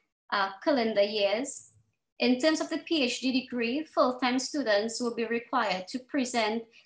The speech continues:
their thesis for examination not less than three and not more than six calendar years. In terms of the part-time students, um, these students will be required to present their thesis not less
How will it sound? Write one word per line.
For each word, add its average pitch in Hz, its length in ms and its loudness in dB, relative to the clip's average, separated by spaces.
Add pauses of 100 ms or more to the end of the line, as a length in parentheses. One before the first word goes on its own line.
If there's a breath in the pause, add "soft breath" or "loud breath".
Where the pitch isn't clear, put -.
their 269 140 4
thesis 339 360 -2
for 254 100 -2
examination 202 1000 -2 (280 soft breath)
not 254 240 2
less 269 280 2
than 254 200 -2
three 277 440 0
and 214 180 2
not 214 220 0
more 220 200 2
than 208 140 -4
six - 420 -6
calendar 208 380 -2
years. 185 540 -2
In 220 180 -4
terms 254 240 -2
of 247 120 -2
the 240 180 -2
part-time 220 460 0
students, 233 640 -2 (480 loud breath)
um, 214 240 4
these 285 220 4
students 254 280 2
will 247 80 0
be 240 80 -2
required 240 540 2
to 262 100 -4
present 247 500 -2
their 220 200 -2
thesis 302 360 -2
not 240 240 2
less 226 480 -2